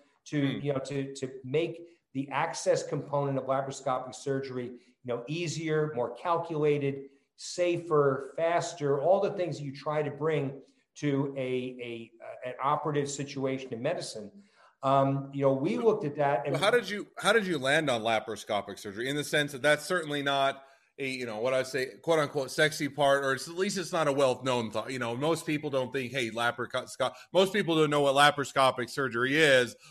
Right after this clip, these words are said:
Speaker 2: let alone kind of, you know, what it is or what the advantages are or how to improve it. So is that one that came across as you were working for other companies, or you came across an opportunity? How did you kind of get, uh, involved with laparoscopic surgery?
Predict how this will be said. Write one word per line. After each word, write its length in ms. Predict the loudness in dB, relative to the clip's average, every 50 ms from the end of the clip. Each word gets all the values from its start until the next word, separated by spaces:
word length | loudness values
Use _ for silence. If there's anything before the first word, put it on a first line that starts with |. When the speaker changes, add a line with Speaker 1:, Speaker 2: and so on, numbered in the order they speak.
| -8 0
Speaker 2:
let 180 | 4 6 6 6
alone 340 | 6 4 4 2 2 0 0
kind 220 | 2 2 2 2
of, 120 | 0 -2
you 60 | -2 -2
know, 140 | -2 -2
what 260 | -2 2 2 2 2 2
it 100 | 0 0
is 220 | 0 0 0 -2
or 60 | -2
what 180 | 0 0 0 0
the 80 | -2
advantages 560 | -4 0 2 2 2 2 0 -2 -6 -6 -4 -2
are 140 | 0 0
or 40 | 0 2
how 120 | 2 0
to 80 | 0 0
improve 380 | -4 -4 -4 -2 -2 0 0
it. 160 | 0 -2 -2 _ -20 -20 _
So 240 | -4 0 0 2 2
is 80 | 4
that 220 | 4 4 4 6 4
one 260 | 4 4 4 2 2
that 340 | 0 0 0 -2 -4 _ _
came 200 | -4 -4 -2 -2
across 420 | -4 -2 0 2 4 4 2 0 -6
as 80 | -8
you 100 | -6 -6 -4
were 40 |
working 320 | -4 -4 -6 -6 -8 -14 -10
for 140 | -6 -4 -4
other 160 | -2 -4 -4
companies, 580 | -2 -2 -4 -2 -2 -4 -4 -4 -4 -4 -2
or 200 | -2 -2 -4 -4 _ _ _ _ _
you 160 | -10 -10 -6
came 240 | 0 0 0 0 0
across 340 | -2 0 2 2 2 2 0
an 60 | -4
opportunity? 320 | -4 -4 -4 -2 -2 4 4
How 100 | 6 6
did 160 | 4 2 0
you 60 | -2
kind 180 | 0 0 0 0
of 80 | 0
get, 300 | -2 -2 -2 -2 -6 -2 0
uh, 120 | 0 0
involved 440 | 0 0 0 2 4 4 4 2 0
with 80 | -4
laparoscopic 640 | 0 0 -2 0 -2 -8 -8 -4 -2 -2 -2 -4 -10 -10
surgery? 380 | -8 -8 -8 -6 -8 -8 -8